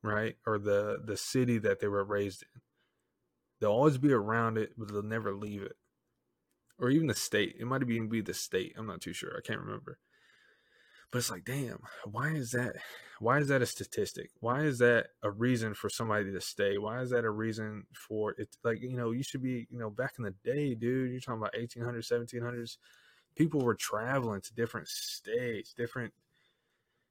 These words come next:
countries, man, you know, on boats or horse and buggy, whatever it is. And they just changed their entire life with, boom, just go, you know? And now it's like, you gotta think about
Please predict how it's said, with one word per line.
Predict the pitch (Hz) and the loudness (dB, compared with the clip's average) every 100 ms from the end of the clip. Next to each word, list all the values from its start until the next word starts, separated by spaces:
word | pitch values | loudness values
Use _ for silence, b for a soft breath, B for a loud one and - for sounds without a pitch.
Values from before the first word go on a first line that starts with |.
| _ _ | _ _
countries, | - - 120 135 - 101 95 90 | -8 -2 0 0 0 -2 -4 -6
man, | 101 101 107 110 107 123 | -6 -2 -2 -2 -4 -6
you | 113 | -6
know, | 107 104 | -2 -2
on | 98 104 101 | -2 -4 0
boats | 107 120 120 95 - | 6 8 8 2 -4
or | 107 104 101 101 - B B B B - | -4 -2 0 -2 -6 B B B B -4
horse | 113 107 | -2 -2
and | 98 98 | -4 -4
buggy, | 110 113 107 101 | 0 0 0 -2
whatever | 104 123 123 | 0 2 2
it | 117 | 2
is. | 117 101 | 0 0
And | 98 110 | -2 -4
they | 117 | -2
just | 117 - _ | -4 -6 _
changed | - 120 120 | -6 -4 -2
their | 117 | -2
entire | 120 117 | 0 -2
life | 117 123 - | -2 -4 -4
with, | 107 101 92 _ _ _ _ | -4 -6 -8 _ _ _ _
boom, | 139 123 90 | -2 -2 -4
just | 90 101 | -10 -4
go, | 117 98 - _ _ _ - | -2 -2 -6 _ _ _ -10
you | 110 | -8
know? | 104 107 - | -6 -8 -10
And | 104 | -8
now | 104 123 123 | -4 -2 -2
it's | 104 | -2
like, | 107 104 101 - - | -4 -4 -6 -10 -12
you | 113 | -4
gotta | 104 | -4
think | - 127 | -2 -6
about | 110 101 | -4 -4